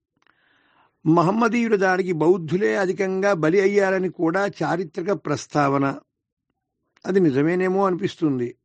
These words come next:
సరే, ఇది మధుర విషయం. మధుర పరిక్రమ చేస్తే పదకొండు మైళ్ళట, మూడు నాలుగు గంటలన్నమాట. మేం చెయ్యలేదు. చేసేవారికి పై ఆలయాలు,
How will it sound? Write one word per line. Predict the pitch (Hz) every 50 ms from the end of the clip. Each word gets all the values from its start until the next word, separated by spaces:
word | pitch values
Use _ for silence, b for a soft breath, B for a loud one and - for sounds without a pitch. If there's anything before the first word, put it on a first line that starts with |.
| _ _ _ _ _ _ _ _ _ _ _ _ _ _ _ _ _ -
సరే, | - 151 170
ఇది | 170 - 139 143 143 165 214 202 - -
మధుర | 147 151 143 127 147 175
విషయం. | 175 160 147 - 143 151 151 170 196 208 180 95 - _ _ _ _ _ _ -
మధుర | - 165 165 165 160 202 214 202
పరిక్రమ | 196 180 175 185 - - 175 170 160
చేస్తే | 147 139 147 143 - - - 175 190 208 196 - - _ - -
పదకొండు | 185 170 175 170 175 160 156 151 147
మైళ్ళట, | 139 139 139 143 143 139 131 107 - 131 - _ _ _ _ _ _ _ _ _ _ _ _ _ _ _ - 196
మూడు | 185 202 214 214 208
నాలుగు | 185 180 170 165 160 160 151 139 147
గంటలన్నమాట. | 147 160 175 180 170 156 151 147 139 139 139 135 117 139 131 - - _ _ _ _ _ _ _ _ _ - 151
మేం | 156 147 139 139 127 - -
చెయ్యలేదు. | 139 135 143 170 170 151 143 127 113 120 - - _ _ _ _ _ _ _ _ _ _ _ _ _ _ _ _ - -
చేసేవారికి | 175 190 190 - - 202 202 202 190 185 175 165 170 180 175 202 208
పై | - 180 170 170 170
ఆలయాలు, | - - 131 139 151 156 156 156 151 147 143 143 143 143 139 143 139